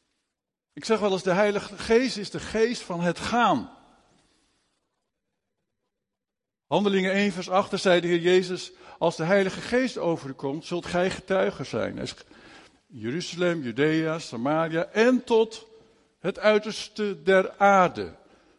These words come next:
Dan kom je in beweging. Pinkstermensen zijn mensen die heel mobiel zijn. Overal over de hele wereld bekend. Wordt onderzocht door universiteiten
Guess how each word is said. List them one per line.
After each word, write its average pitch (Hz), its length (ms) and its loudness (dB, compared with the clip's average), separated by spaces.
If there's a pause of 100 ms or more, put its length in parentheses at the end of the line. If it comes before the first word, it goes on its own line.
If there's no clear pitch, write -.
(120)
Dan 175 100 -10
kom 226 200 0
je 220 80 -2
in 220 80 -2
beweging. 214 680 6 (1400)
Pinkstermensen 151 640 0
zijn 117 160 0
mensen 139 480 2 (640)
die 120 200 -8
heel 160 240 2
mobiel 151 440 -2
zijn. 87 360 -8
Overal 151 520 2
over 123 180 0
de 117 80 -2
hele 139 220 2
wereld 101 280 -4
bekend. 139 360 0
Wordt 143 140 -6
onderzocht 151 720 -2
door 160 160 -6
universiteiten 151 920 2